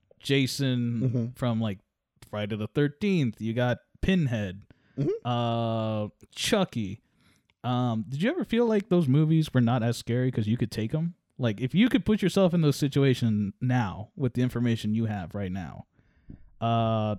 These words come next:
Speaker 1: what are your odds of success? Let's say fighting Chucky. You think you could take on Chucky?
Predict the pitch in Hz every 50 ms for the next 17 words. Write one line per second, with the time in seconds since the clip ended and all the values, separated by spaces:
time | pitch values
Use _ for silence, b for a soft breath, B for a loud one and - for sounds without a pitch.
0 | - - - 139 170 185 202 190 165 160 160 156 147 139 - 131 - - - 117
1 | 101 95 - 110 110 107 101 - - 113 104 101 95 95 - _ _ _ _ _
2 | _ _ _ _ _ _ _ _ _ - 139 123 110 104 98 - - 113 98 -
3 | - 92 104 - 139 139 147 143 147 139 156 151 151 160 151 143 - 160 156 -
4 | 160 165